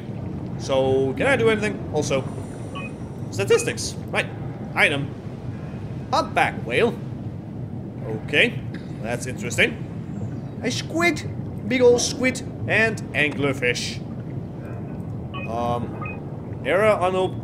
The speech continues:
unable to load data. Well, that's somewhat annoying. Um, give me my flashlight, please. Is there a way to turn on the power?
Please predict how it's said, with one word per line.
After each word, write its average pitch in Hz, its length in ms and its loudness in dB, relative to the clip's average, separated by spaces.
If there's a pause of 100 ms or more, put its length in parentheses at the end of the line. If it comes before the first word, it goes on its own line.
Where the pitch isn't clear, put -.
unable 170 360 2
to 147 160 0
load 147 420 4
data. 143 240 6 (1800)
Well, 110 100 -2
that's 165 220 4
somewhat 139 380 2
annoying. 110 640 -2 (1500)
Um, 156 640 -2
give 175 100 -2
me 202 60 0
my 202 140 2
flashlight, 151 580 0
please. 147 480 2 (1300)
Is - 140 -4
there 156 180 4
a 156 60 4
way 180 180 6
to 185 160 2
turn 175 260 2
on 180 180 2
the 196 100 0
power? 151 500 4